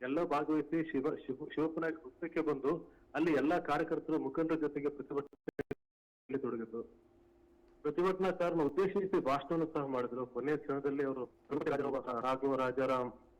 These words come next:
ಆ, ಗೀತೆಯನ್ನ ಎಲ್ಲರಿಗೂ ಹೇಳ್ಕೊಟ್ರು. ಆ, "ಗೋವಿಂದ ಗೋವಿಂದ, ವೆಂಕಟರಮಣ ಗೋವಿಂದ" ಅಂತ ಅಂದ್ರು.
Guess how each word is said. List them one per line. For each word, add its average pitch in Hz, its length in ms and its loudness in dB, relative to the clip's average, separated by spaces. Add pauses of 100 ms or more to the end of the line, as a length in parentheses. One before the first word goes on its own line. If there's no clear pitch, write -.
(380)
ಆ, 120 120 -2
ಗೀತೆಯನ್ನ 139 520 -2
ಎಲ್ಲರಿಗೂ 139 400 2
ಹೇಳ್ಕೊಟ್ರು. 135 560 0
ಆ, - 560 -8
"ಗೋವಿಂದ 143 380 2
ಗೋವಿಂದ, 135 480 4
ವೆಂಕಟರಮಣ 127 560 -2
ಗೋವಿಂದ" 123 380 -4
ಅಂತ 117 280 -4
ಅಂದ್ರು. 113 280 -6